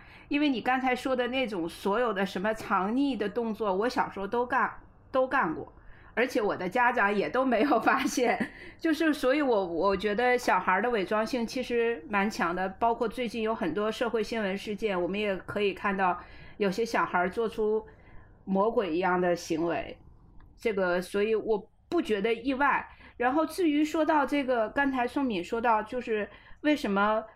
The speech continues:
他们有那么强的信念去对抗大人，因为这三个小孩是有特殊性的。首先这三个小孩对大人都是不信任的，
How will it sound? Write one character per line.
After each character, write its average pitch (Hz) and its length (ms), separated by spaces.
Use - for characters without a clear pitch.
他 277 140
们 277 100
有 208 140
那 262 100
么 277 140
强 180 360
的 240 140
信 311 300
念 226 260
去 240 140
对 262 200
抗 247 240
大 254 220
人， 180 320
因 302 140
为 330 60
这 349 140
三 330 220
个 330 80
小 185 180
孩 190 140
是 202 140
有 254 100
特 254 180
殊 254 180
性 254 280
的。 - 200
首 202 180
先 294 160
这 311 80
三 302 180
个 302 80
小 196 160
孩 180 80
对 220 140
大 247 200
人 190 160
都 254 120
是 254 120
不 175 140
信 240 280
任 170 220
的， - 100